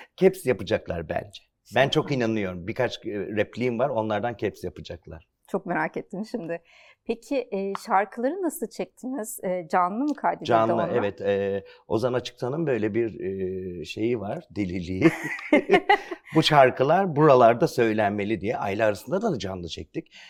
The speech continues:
Speaker 1: Yani
Speaker 2: Aa, onu da
Speaker 1: orkestra
Speaker 2: bilmiyordum.
Speaker 1: çalarken okuduk ve çektik. Bir de yani, e, sahnede şarkı söylemek gibi değil. Çünkü sahnede, e, o şarkının sırası gelince bir kere okuyorsun,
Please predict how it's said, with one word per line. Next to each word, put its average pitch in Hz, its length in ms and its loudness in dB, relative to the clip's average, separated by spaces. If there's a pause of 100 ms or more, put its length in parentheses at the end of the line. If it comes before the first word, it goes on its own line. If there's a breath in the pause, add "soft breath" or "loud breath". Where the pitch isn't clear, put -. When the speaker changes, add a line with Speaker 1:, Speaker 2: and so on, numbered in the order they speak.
(160 loud breath)
Speaker 1:
Yani 208 240 2
Speaker 2:
Aa, 254 40 -2
onu 285 100 -4
da - 40 -2
Speaker 1:
orkestra 247 240 2 (120)
Speaker 2:
bilmiyordum. 107 180 0
Speaker 1:
çalarken 117 600 2
okuduk 117 500 -4
ve 180 100 -2
çektik. - 500 -8 (360 loud breath)
Bir 110 120 -2
de 117 60 2
yani, 117 560 6 (220 loud breath)
e, 113 180 -2
sahnede 135 760 -2
şarkı 123 340 -4
söylemek 131 420 -2
gibi 135 240 -6
değil. 165 200 0
Çünkü 113 180 -10
sahnede, 139 580 -4 (380 loud breath)
e, - 160 -6 (160)
o 170 100 -2
şarkının 165 420 0
sırası 151 400 -4
gelince 139 320 -2
bir - 100 -6
kere 110 180 0
okuyorsun, 170 760 -4